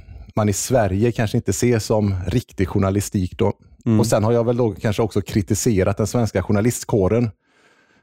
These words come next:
Speaker 1: Och det är ju en kår som är väldigt lättkränkt. Och ja, man har väl, därför har man väl gjort allt sin makt för att ta avstånd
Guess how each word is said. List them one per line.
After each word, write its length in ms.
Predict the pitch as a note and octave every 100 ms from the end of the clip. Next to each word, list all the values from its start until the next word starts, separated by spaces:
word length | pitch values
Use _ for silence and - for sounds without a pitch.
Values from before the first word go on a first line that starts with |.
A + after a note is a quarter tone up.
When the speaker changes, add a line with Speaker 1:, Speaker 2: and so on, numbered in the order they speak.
| _ _
Speaker 1:
Och 240 | A#2 - _ - - C3+ -
det 180 | -
är 60 | A#2+
ju 160 | B2+ A#2+
en 140 | G#2+
kår 480 | - - G2 G#2 G2
som 260 | - A2
är 60 | G#2
väldigt 380 | G#2+ G#2 G2 - -
lättkränkt. 760 | A#2+ - - A2 C3 - - - _ _ _ _ _ _ _ - _ _ _ _ -
Och 200 | A2+ - - - - _ - _ _ _ _ _
ja, 140 | - - -
man 160 | B2 B2+
har 100 | D3
väl, 160 | C#3+ - - G#2 G2 C3 - - - - _ _ _ _ _
därför 420 | - B2 C3+ G2+
har 100 | B2
man 160 | C3+ C#3
väl 460 | D#3 D3 C3+ C#3 C3 C#3
gjort 220 | C3+ C3
allt 240 | G#2+ -
sin 200 | - B2
makt 280 | F#2 - -
för 120 | D3
att 220 | B2+ - -
ta 100 | B2+
avstånd 460 | F#2+ - F2+ G2+